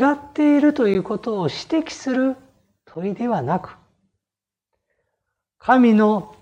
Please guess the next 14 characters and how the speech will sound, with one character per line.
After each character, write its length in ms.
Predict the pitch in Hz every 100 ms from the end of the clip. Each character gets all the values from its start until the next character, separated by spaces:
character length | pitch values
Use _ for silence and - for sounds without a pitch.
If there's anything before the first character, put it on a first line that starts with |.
| _ _ _ _
愛 360 | - 214 285 247
の 180 | 208
も 140 | 170 180
と 160 | 220
で 160 | 202 185
生 100 | 165
き 180 | - 320
る 160 | 302
よ 200 | 254 208
う 60 | 190
に 140 | 170
と 160 | 165 170
招 380 | 160 180 311 302
く 200 | - -